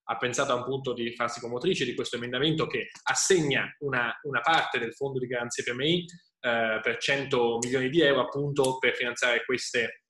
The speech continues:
per garantire i prestiti, eh, bancari a queste realtà. E quindi la ringrazio di averci dato l'occasione di parlarne perché secondo noi è un tema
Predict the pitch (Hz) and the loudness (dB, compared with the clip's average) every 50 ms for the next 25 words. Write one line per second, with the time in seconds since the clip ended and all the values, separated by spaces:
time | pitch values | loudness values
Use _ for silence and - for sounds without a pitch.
0 | - _ _ - 131 117 135 143 139 135 139 135 135 135 165 190 175 151 131 123 | -20 _ _ 0 0 2 4 4 4 4 4 2 0 0 2 4 4 6 6 4
1 | 110 101 - - 123 - 143 143 135 - - 131 - - - 143 131 120 120 113 | 2 0 -2 -6 -6 -2 0 0 0 0 -2 -6 -10 -10 -6 -4 -2 -2 -2 0
2 | 117 127 131 127 - 139 127 123 123 127 123 123 - - 123 - - 131 127 123 | 0 0 0 0 0 2 2 4 4 2 2 0 -2 -2 -4 -2 0 0 0 0
3 | - - 113 117 113 110 - 110 101 101 113 - - 135 127 120 120 117 120 127 | 0 0 0 2 2 0 0 0 -2 -2 -4 -6 -6 -6 -4 -2 -2 0 0 0
4 | 131 139 139 - - 127 117 113 - 123 113 - 120 113 - - - 120 110 131 | 2 0 0 2 2 0 0 0 -2 -4 -6 -4 -4 -6 -6 -4 -6 -6 -4 -6
5 | 123 117 117 117 - _ _ _ _ - 120 120 127 127 123 123 113 120 117 120 | -6 -6 -8 -8 -10 _ _ _ _ -2 0 2 2 2 0 0 -2 -4 -4 -6
6 | 120 - 123 - - - 120 120 123 131 131 120 117 110 - 117 113 113 110 | -6 -8 -10 -12 -10 -10 -8 -6 -4 -4 -2 -2 -4 -4 -4 -4 -2 -2 -4